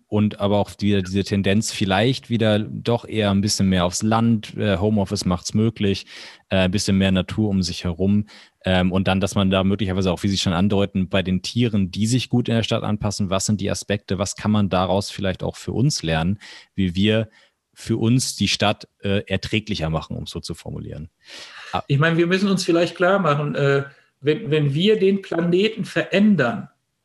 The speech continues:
Speaker 2: dann verändern wir auch sehr viel mit den Tieren, dann verändern
Speaker 1: Mhm.
Speaker 2: wir sehr viel mit der Biodiversität.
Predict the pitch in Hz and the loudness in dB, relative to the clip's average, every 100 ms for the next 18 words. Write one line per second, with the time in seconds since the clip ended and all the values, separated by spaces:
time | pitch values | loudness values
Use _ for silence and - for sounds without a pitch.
0 | _ _ 151 143 160 - 175 220 226 214 | _ _ -2 2 0 2 2 4 4 4
1 | 208 - 165 135 135 180 202 202 - 180 | 2 0 -2 0 0 2 0 -2 -10 -4
2 | 190 196 180 156 143 131 - 190 208 214 | 0 2 0 0 0 0 -2 0 2 2
3 | 196 160 170 175 185 190 165 160 - 165 | 0 0 0 2 2 2 2 -2 0 0
4 | 196 208 185 185 185 151 175 170 160 151 | 0 0 -2 -2 -2 0 0 2 2 2
5 | 147 147 151 135 110 - | 0 2 2 2 0 -6